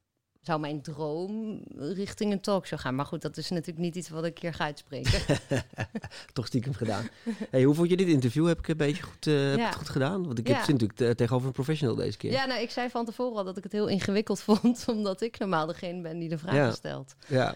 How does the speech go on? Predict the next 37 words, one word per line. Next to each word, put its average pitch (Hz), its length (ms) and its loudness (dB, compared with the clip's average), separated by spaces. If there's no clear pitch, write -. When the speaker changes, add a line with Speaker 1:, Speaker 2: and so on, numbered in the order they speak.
Speaker 1:
Maar 220 200 0
dit 254 160 0
viel 269 200 -2
me, 247 140 2
dit 247 180 -2
viel 262 160 0
me 240 100 2
alles 226 260 -2
mee. 143 380 -4
Speaker 2:
Nou, 117 360 0
daar 127 120 4
ben 131 120 6
ik 120 60 4
blij 120 220 4
om, 113 140 0
Speaker 1:
<laughs> - 40 -8
Speaker 2:
ben 135 100 4
ik 127 60 2
blij 131 160 4
om 120 80 4
te 113 80 -4
horen. 107 140 0
Dus, 131 100 -2
eh, 127 60 -4
geen, 143 200 2
geen, 143 260 2
geen 139 200 4
tips? - 380 2
Speaker 1:
Ehm, 254 520 2
nou, 254 600 4
misschien. 226 400 -2
<laughs> 101 200 4
Nou, 247 160 -2
ga 214 80 -4
ik - 80 -8
ook 214 140 -6
eerlijk 185 200 -8